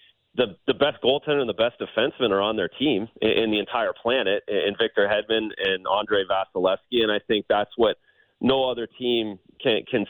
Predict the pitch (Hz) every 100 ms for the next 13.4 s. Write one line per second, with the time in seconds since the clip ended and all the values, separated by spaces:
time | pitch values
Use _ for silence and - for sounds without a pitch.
0 | - 123 104 82 - 101 98 101 101 95
1 | 98 87 92 85 - 87 - 120 110 -
2 | - - - 135 127 165 175 156 - 135
3 | - 120 - 113 123 - 117 107 110 120
4 | 110 101 104 - 98 98 104 135 120 113
5 | 117 120 117 101 _ - 123 - - 101
6 | - 107 107 104 87 _ _ - - -
7 | 139 123 - - 127 113 120 104 92 113
8 | 131 147 _ _ _ - 113 117 110 107
9 | 101 104 107 104 95 101 - 92 98 113
10 | 110 98 98 95 92 - _ - 98 101
11 | 98 - 101 95 87 85 117 - _ 104
12 | 90 - _ _ _ 92 95 92 92 90
13 | 87 87 65